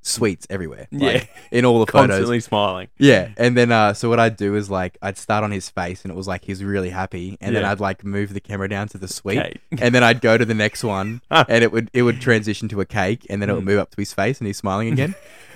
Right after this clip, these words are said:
Speaker 1: And I did that a few times and man, I had, I had the whole funeral laughing. I was
Speaker 2: That'd
Speaker 1: like,
Speaker 2: be
Speaker 1: "Yes,
Speaker 2: good.
Speaker 1: this is amazing." And
Speaker 2: That's
Speaker 1: then they
Speaker 2: good.
Speaker 1: all come up to me after and they're like, "Yeah, it's really good." Like, you know,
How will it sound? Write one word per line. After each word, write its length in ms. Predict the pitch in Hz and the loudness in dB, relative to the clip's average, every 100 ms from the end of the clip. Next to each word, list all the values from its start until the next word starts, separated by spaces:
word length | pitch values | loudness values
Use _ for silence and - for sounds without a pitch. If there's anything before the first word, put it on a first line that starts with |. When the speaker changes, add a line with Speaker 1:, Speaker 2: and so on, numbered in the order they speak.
| - | -4
Speaker 1:
And 80 | 123 123 | 4 4
I 80 | |
did 220 | 123 139 135 | 6 4 6
that 140 | 123 | 4
a 60 | 117 | 4
few 220 | 127 117 | 0 -4
times 400 | 117 107 107 - | -2 -2 -4 -6
and 200 | 107 107 | -8 0
man, 280 | 113 110 98 | 2 2 0
I 180 | 117 139 | 0 2
had, 200 | 151 - | 0 0
I 80 | 139 | -2
had 100 | 143 | 2
the 60 | |
whole 180 | 135 131 | 4 4
funeral 360 | - 120 113 98 | 2 0 2 2
laughing. 480 | 90 113 - 87 - | 2 0 -2 -8 -4
I 60 | |
was 120 | 120 139 | 0 4
Speaker 2:
That'd 40 | |
Speaker 1:
like, 160 | 127 143 | 4 4
Speaker 2:
be 60 | |
Speaker 1:
"Yes, 280 | 160 240 - | 2 2 0
Speaker 2:
good. 100 | 175 | -6
Speaker 1:
this 40 | |
is 60 | 165 | -4
amazing." 600 | 170 190 214 226 110 90 | -2 0 2 0 -2 -4
And 120 | 120 143 | -2 0
Speaker 2:
That's 140 | 151 | 2
Speaker 1:
then 0 | |
they 140 | 156 | 2
Speaker 2:
good. 60 | 156 | 2
Speaker 1:
all 80 | 156 | 0
come 120 | 151 | -2
up 80 | 151 | -4
to 80 | - | -4
me 120 | 139 | -4
after 240 | 147 - | -4 -4
and 60 | 98 | -6
they're 40 | 98 | -4
like, 120 | 101 123 | -4 -4
"Yeah, 140 | 104 | -4
it's 120 | 101 | -4
really 220 | 110 104 | -6 -6
good." 240 | 98 101 95 | -4 -2 -4
Like, 240 | 92 90 - | -6 -8 -8
you 60 | |
know, 220 | 90 92 | -8 -8